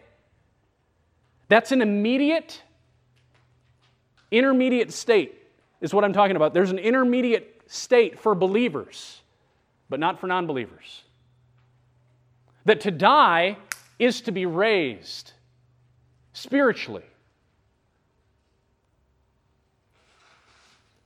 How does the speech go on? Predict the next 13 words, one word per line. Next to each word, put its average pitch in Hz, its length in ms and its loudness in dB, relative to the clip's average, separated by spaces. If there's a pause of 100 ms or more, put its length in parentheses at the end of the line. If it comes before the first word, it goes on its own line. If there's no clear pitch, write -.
(340)
We 139 100 -2
have 165 120 0
a 147 40 -6
spiritual 247 460 0
death, 185 340 2 (2000)
and 185 140 2
in 180 160 2
that 226 180 0
sense, 190 540 -2 (180)
we're 202 220 6
already 226 400 6 (100)
raised 185 600 4
spiritually, 160 680 -2